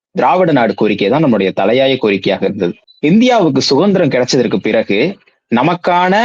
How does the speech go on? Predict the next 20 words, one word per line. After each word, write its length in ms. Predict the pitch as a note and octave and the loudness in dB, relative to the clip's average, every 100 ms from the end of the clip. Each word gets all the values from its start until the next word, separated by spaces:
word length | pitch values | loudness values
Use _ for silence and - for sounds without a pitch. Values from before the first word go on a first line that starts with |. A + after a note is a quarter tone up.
| B3 - - | -2 -6 -16
சுய 340 | - E3 G3 | -4 -2 2
நிர்ணயத்தை 680 | G#3+ F3 E3+ D#3+ C#3+ E3+ A3+ | 2 2 2 0 0 0 0
நாமே 340 | D3 C#3 E3 F3+ | 2 2 0 0
அடைந்து 300 | C#3 E3+ E3 | 0 0 0
கொண்ட 180 | C#3+ B2 | 0 0
பிறகு, 240 | A#2 G#2 | 0 0
அதாவது 440 | G#2 C3+ D#3 D3+ | 0 0 0 0
நமக்குன்னு 400 | G3+ C3+ C#3+ F3+ | 2 0 -2 0
ஒரு 120 | G3 C#3 | 0 0
கான்ஸ்டிடியூஷனை 600 | B2+ D#3+ - D#3 - B2+ | 0 -2 -2 -4 -2 0
உருவாக்கி 600 | A#2 B2 A2 - G#3 C4 _ _ _ | 2 0 -2 -2 -2 -4 _ _ _
நமக்கான 500 | A3+ D3+ D3+ E3 F3+ G#3+ G3+ C#3+ B2 A2+ A2 - - | -2 -2 -2 0 0 2 0 0 0 -2 -4 -10 -12
தலைவர்களை, 520 | - C3+ F#3 F3 C#3 F3+ | -2 0 2 2 0 0
நமக்கான 400 | C#3+ C#3+ E3+ F3 | 0 0 0 0
பிரதிநிதிகளை 640 | D3 C#3 D#3+ C#3 B2 E3 | 0 0 2 2 2 2
தேர்ந்தெடுக்கக்கூடிய 760 | F#3 D3 E3+ F3+ E3 D3+ D3 C3+ | 2 2 0 0 0 -2 0 0
ஒரு 80 | A#2+ | 2
நிலையை 340 | A#2+ D#3+ F#3 | 2 2 2
நாம் 200 | D3 A#2 | 2 2
அடைந்ததற்கு 560 | G#2+ D3 F3+ D#3 C3+ | 2 2 2 0 -2